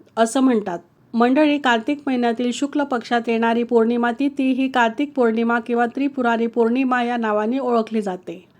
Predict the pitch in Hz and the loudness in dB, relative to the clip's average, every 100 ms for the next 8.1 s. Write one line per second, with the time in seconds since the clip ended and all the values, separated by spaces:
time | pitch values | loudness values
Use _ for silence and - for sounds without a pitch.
0 | _ - 254 269 285 285 277 226 226 254 | _ -6 0 2 4 4 2 0 0 -6
1 | - 247 240 285 262 254 247 240 262 262 | 0 2 2 2 0 0 -2 -2 0 0
2 | 240 233 226 233 233 240 240 233 226 226 | 0 -2 -2 -2 -2 -2 0 -2 -2 -2
3 | 226 233 - 262 240 254 254 240 254 226 | -2 -4 -2 -2 -2 -4 -6 -6 -2 0
4 | 214 254 226 - 202 196 190 190 185 220 | 0 -2 -2 -2 -2 -2 -4 -4 -4 -4
5 | 226 226 269 269 - 269 262 277 - 240 | -2 0 0 -2 -2 -4 -6 -12 -2 0
6 | 247 285 247 226 240 226 240 240 240 240 | 2 4 4 2 -2 0 0 0 0 -2
7 | 233 240 233 254 262 269 254 247 220 233 | -2 -2 -2 -2 -2 0 0 0 0 0
8 | 233 | -2